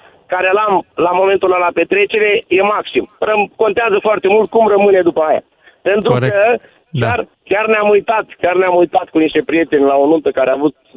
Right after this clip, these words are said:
Speaker 1: fac asta din două mii șapte. Am avut, uh, deci, o nuntă care am avut acum vreo patru ani și clipul făcut, clipul făcut de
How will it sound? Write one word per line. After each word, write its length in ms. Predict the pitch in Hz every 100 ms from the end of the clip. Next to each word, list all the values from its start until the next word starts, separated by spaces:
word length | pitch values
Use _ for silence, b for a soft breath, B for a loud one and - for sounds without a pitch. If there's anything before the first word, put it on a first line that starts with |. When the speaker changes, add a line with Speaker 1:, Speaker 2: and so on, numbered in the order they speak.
| -
Speaker 1:
fac 200 | - 175
asta 240 | 175 175 175
din 220 | 165 165
două 180 | 170 165
mii 100 | 160
șapte. 400 | - 131 - - _ _ _ _
Am 200 | - 147
avut, 340 | 160 170 190 -
uh, 360 | 175 165 156 139
deci, 200 | 143 - - - - _ _ _ _ _ -
o 160 | 147 165
nuntă 280 | 202 196 175
care 160 | 165
am 100 | 165
avut 140 | 175 170
acum 200 | 160 170
vreo 140 | 165
patru 400 | - 170 175 170
ani 420 | 147 151 190 202 _ b b b
și 260 | - - -
clipul 400 | 220 240 - 202 -
făcut, 420 | 175 - 202 - - _ _ _
clipul 300 | 185 196 180
făcut 280 | 170 165
de 100 | 180